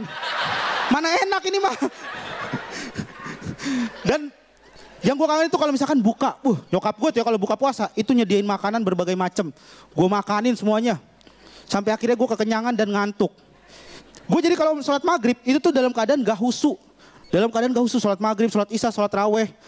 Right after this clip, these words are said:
Makanya tradisi ini pengen gue rubah. Jadi ketika gue berkeluarga,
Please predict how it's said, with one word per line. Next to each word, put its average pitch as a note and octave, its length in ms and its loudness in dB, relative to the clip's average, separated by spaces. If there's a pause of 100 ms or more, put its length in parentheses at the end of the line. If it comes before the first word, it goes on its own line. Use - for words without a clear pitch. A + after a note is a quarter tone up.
(140)
Makanya A#3+ 240 0
tradisi A#3+ 400 0
ini C4 80 2
pengen A#3 160 0
gue F#3+ 160 2
rubah. G3 240 0 (1120)
Jadi G#3 400 0
ketika G#3 240 0
gue F#3+ 160 0
berkeluarga, G#3+ 480 0